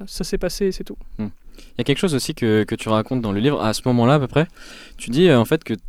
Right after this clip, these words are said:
Speaker 2: donc, t'es allé voir cette personne qui t'a expliqué un peu ta nomination, euh, le poste, et cetera, comment ça se passait. Et tu parles de la façon dont il faut se positionner face à lui.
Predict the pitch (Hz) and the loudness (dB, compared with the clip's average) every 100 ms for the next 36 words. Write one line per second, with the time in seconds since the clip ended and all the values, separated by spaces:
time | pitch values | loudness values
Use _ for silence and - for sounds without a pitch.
0 | - - 113 95 - 107 110 117 110 117 | -10 -10 -8 -8 -2 0 2 0 -2 -2
1 | - 123 - 107 101 - - 113 110 107 | 0 -2 -2 -2 -2 -4 -6 -4 -4 -4
2 | 101 98 101 98 - 113 113 104 95 92 | -2 0 -2 -2 -4 0 2 2 0 0
3 | 113 - - 107 104 98 92 104 - 165 | -4 -4 -6 -4 -4 -6 -4 -2 0 -2
4 | - - - - - - 143 - 117 156 | -2 -20 -20 -20 -2 6 6 6 2 4
5 | 170 127 107 - 156 - 175 175 123 139 | 6 6 4 4 2 4 4 6 4 4
6 | - 113 - 156 156 - 143 151 147 - | 2 0 2 2 2 0 0 2 2 2
7 | 131 120 160 | 2 2 0